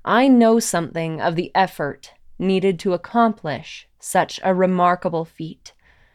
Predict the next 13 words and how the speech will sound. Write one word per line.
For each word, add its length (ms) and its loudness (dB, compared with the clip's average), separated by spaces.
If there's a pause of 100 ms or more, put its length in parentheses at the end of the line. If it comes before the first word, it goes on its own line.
(320)
Producing 520 -2
a 40 -4
safe, 640 -4
effective 520 0
vaccine 640 0
in 340 -2
less 280 -2
than 160 2
a 40 4
year 400 0
is 200 -2
nothing 580 0
short 640 -4